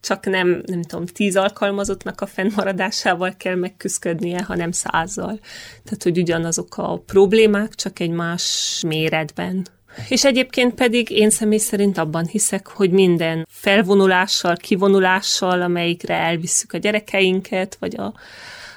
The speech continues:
az unokahúgunkat, unokaöccsénket, vagy egyáltalán valami közösségi rendezvényre, hogyha visszük a barátainkat, családtagjainkat, akkor szépen lassan ez a közösségi élmény és a közösségnek a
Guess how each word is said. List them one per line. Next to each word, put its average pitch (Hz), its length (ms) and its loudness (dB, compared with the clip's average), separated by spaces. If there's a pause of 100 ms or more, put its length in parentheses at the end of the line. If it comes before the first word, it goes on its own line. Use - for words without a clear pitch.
(160)
az 214 120 -6
unokahúgunkat, 180 920 0
unokaöccsénket, 175 1040 -2
vagy 165 180 -6
egyáltalán 170 680 -6
valami 170 340 -4
közösségi 180 560 0
rendezvényre, 170 760 0
hogyha 175 300 -8
visszük 175 360 -6
a 180 80 -4
barátainkat, 175 680 -2
családtagjainkat, 175 1000 -4
akkor 185 380 -8 (340)
szépen 180 460 0
lassan 175 420 -2
ez 165 120 -4
a 170 100 -10
közösségi 175 640 0
élmény 170 520 2
és 180 360 4
a 185 60 -8
közösségnek 170 800 -4
a 185 160 -6